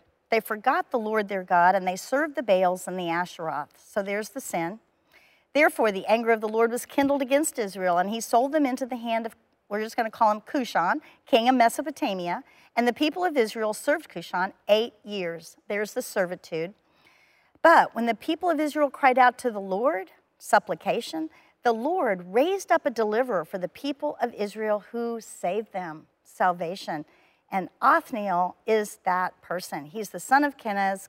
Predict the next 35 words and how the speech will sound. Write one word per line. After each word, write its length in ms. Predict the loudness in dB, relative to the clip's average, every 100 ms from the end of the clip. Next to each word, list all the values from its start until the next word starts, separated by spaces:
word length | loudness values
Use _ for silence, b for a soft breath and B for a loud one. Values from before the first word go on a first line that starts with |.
| _
Caleb's 520 | -4 0 0 -2 -4 b b _
younger 560 | -4 -2 0 2 2 0 B B _
brother. 440 | 4 6 4 -2 -6 b b b b
Now 80 | 6
let's 140 | 6
stop 240 | 8 6 8
for 160 | 2
a 40 | 0
minute. 360 | 2 0 0 -4
We 280 | -4 -2 0
have 180 | 0 0
heard 180 | -2
a 20 | 0
little 320 | 0 0 0
bit 200 | 2 0
about 260 | 4 4 6
Othniel 600 | 4 4 0 2 4 2
in 260 | 2 2 2
the 80 | 2
book 200 | 0 0
of 140 | 0
Joshua, 520 | 4 4 4 4 4
and 200 | 4 0
that 160 | 0 -2
story 380 | -6 -6 -4 -4
is 120 | -4
repeated 480 | -8 -6 -2 0 0
in 200 | -2 2
Judges 420 | 2 2 -2 -8
one, 480 | 0 2 2 0 -2 B B _
uh, 60 | 6
I 120 | 6
think 200 | 4 -2
verse 300 | 2 2 2
twelve. 460 | 0 4 6 4